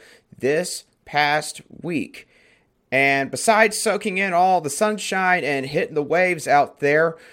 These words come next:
we had a bunch of administrators, coaches, and athletic directors who were there to discuss strictly business. Business involving how the future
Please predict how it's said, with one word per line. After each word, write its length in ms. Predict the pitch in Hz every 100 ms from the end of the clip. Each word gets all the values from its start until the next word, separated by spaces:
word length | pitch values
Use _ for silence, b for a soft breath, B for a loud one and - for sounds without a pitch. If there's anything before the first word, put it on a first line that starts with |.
| B B B
we 140 | 131
had 160 | 196 202
a 40 |
bunch 300 | 131 185 208
of 60 | 202
administrators, 840 | 180 202 240 - 240 226 220 220
coaches, 520 | - 196 208 208 208 180
and 80 |
athletic 420 | 180 175 160 190 190
directors 480 | 185 185 190 185
who 80 | 196
were 140 | 175 151
there 320 | 180 208 214
to 160 | 190
discuss 580 | 165 - - 202 196 -
strictly 920 | - - - - 214 226 - 226 220 - _ - 110 165
business. 680 | 208 208 113 87 - - - b b b b b b _
Business 480 | 151 208 202 220 214
involving 1000 | - 180 135 151 185 202 170 202 196 190 _ _
how 580 | - 170 202 226 226
the 120 | 160 156
future 840 | - 196 202 - 202 196 196